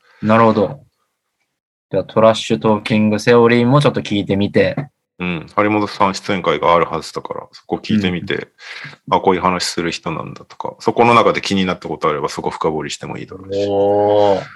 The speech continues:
Speaker 1: アドバイスっぽい。
Speaker 2: <laughs> いやいやいや。
Speaker 1: <laughs> さすがですね。ありがとうございます。カズマくんは大丈夫ですか？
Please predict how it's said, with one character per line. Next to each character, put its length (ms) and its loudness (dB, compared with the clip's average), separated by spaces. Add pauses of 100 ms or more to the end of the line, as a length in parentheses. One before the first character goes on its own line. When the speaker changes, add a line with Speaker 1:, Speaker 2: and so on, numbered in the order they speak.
(500)
Speaker 1:
ア 140 2
ド 140 6
バ 160 6
イ 60 6
ス 160 0
っ 20 -2 (120)
ぽ 220 6
い。 40 2
Speaker 2:
<laughs> 0 -
い 20 -2
や 40 -8 (1200)
い 80 -8
や 300 -4
い 60 -10
や。 120 -6
Speaker 1:
<laughs> 60 -14
さ 560 2 (540)
す 100 -6
が 120 2
で 100 2
す 120 -8
ね。 260 -6 (1160)
あ 80 -4
り 80 2
が 80 4
と 80 -2
う 20 -2
ご 60 -2
ざ 120 -4
い 60 -4
ま 160 -8
す。 360 -20 (1080)
カ 120 4
ズ 80 2
マ 160 0
く 140 2
ん 40 8
は 60 4
大 120 2
丈 160 4
夫 80 2
で 100 0
す 100 -8
か？ 160 -6